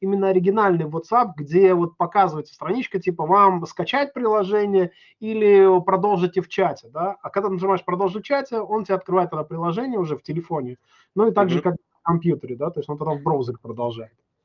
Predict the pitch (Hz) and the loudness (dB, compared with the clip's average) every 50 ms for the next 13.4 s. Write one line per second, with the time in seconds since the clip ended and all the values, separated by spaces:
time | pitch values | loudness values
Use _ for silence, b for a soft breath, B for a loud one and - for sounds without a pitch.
0 | _ _ _ _ _ _ _ - 120 143 156 151 - - 113 120 139 139 - 139 | _ _ _ _ _ _ _ -2 0 0 0 0 -4 -8 -4 -2 -2 -2 -2 -2
1 | 135 131 120 - - 151 147 131 127 131 120 - 131 131 135 135 127 127 160 196 | -2 -2 -2 -2 -2 -2 -2 -2 -2 -8 -6 -4 -4 -4 -2 -2 -2 -2 -2 -2
2 | 220 165 139 120 104 - - 123 131 139 131 117 - - 123 - 120 - - 120 | -2 -4 -6 -8 -8 -4 -2 0 0 0 -2 -8 -6 -8 -8 -8 -8 -6 -6 -6
3 | - - 131 117 - 113 - - 117 - - 120 - - 117 117 151 190 - - | -4 -4 -6 -6 -6 -12 -8 -8 -8 -6 -8 -10 -10 -8 -8 -6 -6 -8 -8 -12
4 | _ _ _ _ - 107 104 98 - - 117 117 127 131 123 120 117 110 107 107 | _ _ _ _ -8 -8 -8 -8 -8 -6 -2 -2 0 -2 -2 -6 -8 -8 -8 -6
5 | 104 104 101 101 101 101 98 98 98 98 _ _ _ _ _ _ _ _ _ _ | -4 -4 -2 -2 -2 -4 -4 -6 -6 -8 _ _ _ _ _ _ _ _ _ _
6 | _ _ _ _ _ _ _ _ _ _ _ _ _ _ _ - _ - - 110 | _ _ _ _ _ _ _ _ _ _ _ _ _ _ _ -20 _ -12 -8 -4
7 | 107 107 104 104 104 104 101 101 101 101 98 92 b b b b b _ _ _ | -2 -2 -2 0 0 0 0 0 -2 -2 -4 -8 b b b b b _ _ _
8 | _ _ _ _ _ _ _ _ _ _ _ _ _ _ _ _ - 117 120 117 | _ _ _ _ _ _ _ _ _ _ _ _ _ _ _ _ -12 -10 -10 -8
9 | 113 104 127 135 120 147 156 151 143 135 131 120 123 139 131 117 110 104 104 101 | -6 -2 -2 -2 0 0 0 -2 -2 -2 -2 0 0 0 0 0 -2 -4 -4 -6
10 | - 113 101 - 110 107 113 113 113 107 - 110 98 - - 107 101 98 - - | -10 -16 -12 -10 -8 -6 -4 -6 -6 -6 -6 -10 -12 -10 -8 -8 -8 -10 -10 -16
11 | 107 - - - 131 - - 156 190 190 143 117 104 107 104 101 113 131 131 123 | -20 -14 -8 -8 -8 -6 -6 -12 -10 -8 -8 -8 -6 -6 -6 -6 -6 -10 -8 -8
12 | 113 107 - 104 98 - 113 123 123 _ - 117 110 104 _ - 104 - - 110 | -10 -10 -10 -10 -10 -8 -12 -12 -12 _ -10 -8 -8 -8 _ -10 -12 -12 -12 -18
13 | 101 - - 101 - 85 - | -16 -16 -18 -18 -20 -20 -20